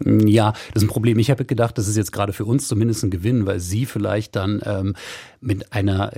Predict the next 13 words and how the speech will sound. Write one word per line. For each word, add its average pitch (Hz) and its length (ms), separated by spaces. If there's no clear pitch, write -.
gewissen 95 540
Nüchternheit 90 680
auf - 120
das 95 160
folgende 98 320
Thema 107 320
schauen 87 340
können, 98 200
das 92 180
viele 156 280
Berlinerinnen 113 760
und 101 160
Berliner, 98 560